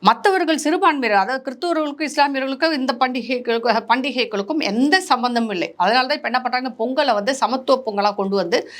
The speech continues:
எல்லா மதத்தையும் உள்ள கொண்டு வராங்க. இப்ப சர்ச்செல்லாம் வந்து பொங்கல் கொண்டாடிட்டு இருக்காங்க. ஆனால் இது சூரியன் ச-, சூரிய நமஸ்காரம், சூரியனுக்காக நாம் செய்யும் ஒரு விழா என்பதையும் மறைக்க பார்க்கிறார்கள். இதனால என்ன பண்றாங்கன்னா, நாம் கொண்டாடும் இந்த சித்திரை,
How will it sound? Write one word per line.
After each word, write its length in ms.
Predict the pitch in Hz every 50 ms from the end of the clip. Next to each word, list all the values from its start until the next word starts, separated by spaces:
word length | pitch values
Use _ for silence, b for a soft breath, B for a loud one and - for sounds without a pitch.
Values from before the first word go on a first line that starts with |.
| B B B B
எல்லா 320 | - 185 208 233 285 330
மதத்தையும் 420 | 311 311 294 294 285 285 269 254 226
உள்ள 160 | 226 233 220
கொண்டு 200 | 226 214 202 208
வராங்க. 240 | 202 208 240 285 240
இப்ப 100 | 247 226 - 214
சர்ச்செல்லாம் 420 | 214 208 - 254 240 240 247 240
வந்து 200 | 226 226 226 214
பொங்கல் 300 | 202 202 202 214 208 202
கொண்டாடிட்டு 440 | 208 202 190 190 190 185 175 175 -
இருக்காங்க. 460 | 170 - 165 160 165 165 160 - B B B B B B
ஆனால் 300 | - 202 226 247 254 247
இது 180 | 233 208 208 196
சூரியன் 520 | 208 - 330 359 381 359 349 320 302 - -
ச-, 200 | - - - 202
சூரிய 360 | 196 - - 330 359 349 339
நமஸ்காரம், 600 | 294 269 240 220 - - 233 208 220 262 311 320 320 311
சூரியனுக்காக 640 | 294 320 311 302 269 254 262 233 226 226 - 277
நாம் 220 | 247 233 220 214 202
செய்யும் 320 | - 226 220 226 240 240
ஒரு 160 | 214 196 196
விழா 220 | 190 208 226 254 262
என்பதையும் 340 | 247 226 208 196 214 202 233 277 330
மறைக்க 400 | 370 233 190 208 262 294 - 320
பார்க்கிறார்கள். 720 | - - 214 196 196 - - 175 175 165 160 - - - - _ _
இதனால 500 | 208 240 240 294 294 285 277 277 285 311 370 403
என்ன 220 | 359 247 220 240 277 302 302
பண்றாங்கன்னா, 520 | 262 233 240 233 226 208 202 190 185 214 254 - -
நாம் 480 | 190 175 190 202 254 349 403 453 480 - _
கொண்டாடும் 580 | 320 302 269 262 269 269 277 269 311 311 285
இந்த 260 | - 214 226 220 233
சித்திரை, 600 | 233 233 233 208 220 - 247 240 233 262 269 B